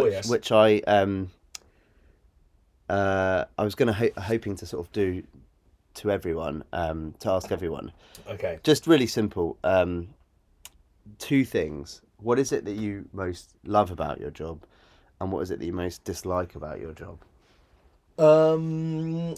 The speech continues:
Speaker 2: the thing that I love most <clears throat> about my job, um,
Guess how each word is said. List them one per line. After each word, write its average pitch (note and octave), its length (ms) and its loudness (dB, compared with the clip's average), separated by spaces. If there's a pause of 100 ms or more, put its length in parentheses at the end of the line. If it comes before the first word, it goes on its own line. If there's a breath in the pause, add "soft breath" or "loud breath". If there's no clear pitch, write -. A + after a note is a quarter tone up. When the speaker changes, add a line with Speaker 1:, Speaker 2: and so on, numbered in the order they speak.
Speaker 2:
the D#3 200 4
thing E3+ 380 -4
that C#3+ 120 0
I B2 80 0
love B2+ 340 0
most A#2 440 -4 (380)
<clears throat> C#3+ 400 -10
about A2 500 -6
my G2+ 140 -8
job, F#2 440 -4 (540 loud breath)
um, G2+ 720 -8